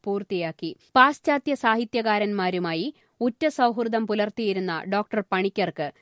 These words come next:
തിരുവനന്തപുരത്ത് ചങ്ങാത്തമുണ്ടായിരുന്നവരിൽ കാർ ഡ്രൈവർമാരും ഓട്ടോറിക്ഷക്കാരും ഉൾപ്പെട്ടിരുന്നു. പാളയത്തെ ടാക്സി ഡ്രൈവറായ രാജപ്പനായിരുന്നു ഉറ്റ സുഹൃത്തുക്കളിൽ ഒരാൾ. അധ്യാപകനായിരുന്നപ്പോൾ രാഘവൻ,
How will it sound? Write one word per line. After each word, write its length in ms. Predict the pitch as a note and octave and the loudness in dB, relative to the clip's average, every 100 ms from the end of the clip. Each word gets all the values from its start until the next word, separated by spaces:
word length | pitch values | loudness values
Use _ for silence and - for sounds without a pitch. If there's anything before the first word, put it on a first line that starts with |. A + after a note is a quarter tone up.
| _ | _
തിരുവനന്തപുരത്ത് 880 | A#3 B3 C4 B3+ A3+ G#3 F#3 E3+ A#3+ - _ _ | 2 4 2 0 0 0 0 0 -4 -4 _ _
ചങ്ങാത്തമുണ്ടായിരുന്നവരിൽ 1400 | - A3 B3 C4+ C4+ C4 A3+ G#3+ G#3 G#3 G3+ F#3+ F3+ F3 D#3 _ _ _ | 4 4 4 -2 -2 -2 0 0 0 0 0 -2 -2 -2 -4 _ _ _
കാർ 240 | A3+ A#3 B3+ | 4 4 2
ഡ്രൈവർമാരും 800 | A3 A3 G3 F#3+ F#3+ E3+ E3+ C#4 _ _ G#3+ | -2 -2 0 -2 -2 -4 -4 -6 _ _ 2
ഓട്ടോറിക്ഷക്കാരും 1000 | A#3 A#3 C4 A#3+ - A3 F#3+ F3+ E3 D3+ | 2 2 -2 -2 -6 -4 0 0 -2 -2
ഉൾപ്പെട്ടിരുന്നു. 680 | G#3 A3 G3+ F3+ E3+ E3 E3 _ _ _ _ | -2 -2 -2 -4 -4 -4 -6 _ _ _ _
പാളയത്തെ 720 | A#3+ A#3+ C#4 C#4+ C#4 - B3 A3+ | 0 2 2 0 -2 -2 -6 -2
ടാക്സി 440 | A3 G#3+ - C#4 | 0 0 -2 -6
ഡ്രൈവറായ 560 | A#3+ A#3 G#3+ G#3 G3 F3+ D#3+ - | -2 -2 -2 -2 0 -2 -4 -4
രാജപ്പനായിരുന്നു 1040 | F#3+ A3 A#3+ B3+ - A#3 F#3 F3+ E3+ F3 A#3+ - _ - | 0 2 2 -4 -4 -2 0 0 -2 -4 -4 -8 _ -6
ഉറ്റ 240 | A#3+ - | -4 0
സുഹൃത്തുക്കളിൽ 760 | C#4+ A3+ G3+ G3 F#3+ F3+ E3+ D#3 _ | -2 -2 -4 -4 -4 -2 -2 -4 _
ഒരാൾ. 340 | G3 F#3+ E3 D3+ - _ _ _ B3 | 2 4 2 0 -12 _ _ _ 2
അധ്യാപകനായിരുന്നപ്പോൾ 1200 | B3 D4 D4+ D4+ D4 C4 A#3+ A#3+ A#3+ G#3+ G#3+ G3+ E3+ _ G3 | 2 2 0 0 -2 -2 -2 -2 -2 -2 0 -2 -4 _ -2
രാഘവൻ, 540 | G#3 G#3+ G#3+ G#3 G#3 | 2 2 0 -4 -4